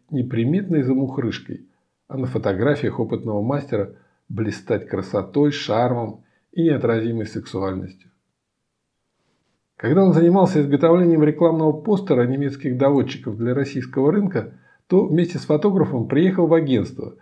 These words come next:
выбирать девушку-модель. Честно говоря, он вообще был разочарован, когда увидел живьём пять или шесть моделей, отобранных им по портфолио. А уж когда мастер затвора и вспышки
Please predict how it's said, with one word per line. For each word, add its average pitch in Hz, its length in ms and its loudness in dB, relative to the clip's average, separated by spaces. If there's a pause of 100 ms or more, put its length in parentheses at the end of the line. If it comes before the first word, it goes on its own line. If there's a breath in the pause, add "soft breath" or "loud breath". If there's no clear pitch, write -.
(260 soft breath)
выбирать 135 420 2
девушку-модель. 127 840 0 (960)
Честно - 300 -6
говоря, 117 320 4
он 110 160 0
вообще 117 340 0
был 110 220 0
разочарован, 101 760 0
когда 104 300 -4
увидел 113 400 0
живьём 117 560 0 (400 loud breath)
пять 139 280 2
или 107 80 -2
шесть 127 280 -4
моделей, 131 440 2
отобранных 135 640 2
им 135 100 -2
по 127 100 -4
портфолио. 123 760 -2 (760)
А 113 100 -4
уж 104 180 -4
когда 117 380 0
мастер 113 460 -4
затвора 113 480 -2
и 104 40 -2
вспышки - 580 -6